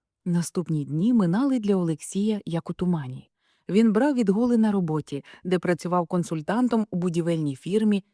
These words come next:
після виходу на пенсію. І годинами сидів удома,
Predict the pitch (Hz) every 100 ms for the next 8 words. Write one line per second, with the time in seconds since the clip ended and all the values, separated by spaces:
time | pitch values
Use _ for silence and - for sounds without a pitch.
0 | _ 170 - 151 139 190 - 175 180 190
1 | 165 127 - 117 117 - _ _ _ _
2 | - 240 254 240 370 349 285 247 240 226
3 | 254 196 165 214 254 233